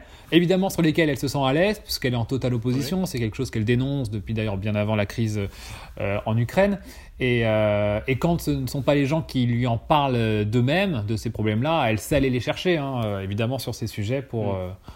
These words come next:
Speaker 1: pour faire monter, euh, ce qui est son sujet de cette campagne présidentielle de pouvoir d'achat.
Speaker 2: Est-ce que dans ces conversations, est-ce que des, des kidam qu'elle croisait, avec qui elle parlait, lui parlaient aussi, évoquaient d'autres candidats ? Je pense à Emmanuel Macron, Éric Zemmour, euh,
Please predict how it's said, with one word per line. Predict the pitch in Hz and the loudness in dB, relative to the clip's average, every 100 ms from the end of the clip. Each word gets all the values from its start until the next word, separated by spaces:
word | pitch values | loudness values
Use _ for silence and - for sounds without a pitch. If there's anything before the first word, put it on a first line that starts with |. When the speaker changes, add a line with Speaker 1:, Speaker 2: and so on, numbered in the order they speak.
| - | -6
Speaker 1:
pour | 131 - | -6 4
faire | 147 | 4
monter, | 139 127 139 151 143 | 4 0 0 0 0
euh, | 107 - - 107 | -2 -6 -10 -10
ce | - | -8
qui | - 151 | 2 2
est | |
son | 156 - 185 | 2 -2 -2
sujet | 180 135 156 | -2 -2 0
de | 135 | 0
cette | 131 117 | -4 -6
campagne | 123 131 | -4 -4
présidentielle | 117 110 110 123 135 | -2 -4 -4 -6 -6
de | 110 | -6
pouvoir | - 104 | -4 -4
d'achat. | 101 - 104 - - _ - _ _ _ - | -4 -8 -14 -18 -20 _ -20 _ _ _ -6
Speaker 2:
Est-ce | 135 | 0
que | - | 0
dans | 175 | 0
ces | - 147 | -2 -4
conversations, | 147 139 135 131 180 190 | 0 0 0 -2 -2 -2
est-ce | - - | -2 -2
que | 143 139 127 117 | 0 2 2 2
des, | 110 98 107 104 98 95 | -2 -2 -2 0 -2 -4
des | 95 | -8
kidam | - 113 135 160 | -8 -2 0 0
qu'elle | 139 110 95 | -4 -8 -8
croisait, | - 101 98 110 143 | -8 -6 -4 -2 0
avec | 139 101 | -2 -4
qui | - | -6
elle | 113 98 | -6 -4
parlait, | 104 107 147 | -2 -2 -2
lui | 139 113 | -2 -6
parlaient | 113 - 113 127 | -8 -2 0 2
aussi, | 127 120 143 139 | 0 -2 -4 -2
évoquaient | 120 113 120 131 | 0 -2 0 0
d'autres | 131 147 - 127 | 2 0 -2 -4
candidats ? | 131 127 127 170 | -2 -2 0 0
Je | 170 | -2
pense | 127 - | -6 -2
à | 110 | -2
Emmanuel | 107 107 107 110 | -2 -2 -2 -2
Macron, | 120 - 151 156 | -4 -2 -2 0
Éric | 107 107 | -2 -2
Zemmour, | 113 123 147 160 131 | -2 0 0 0 -2
euh, | 104 | -4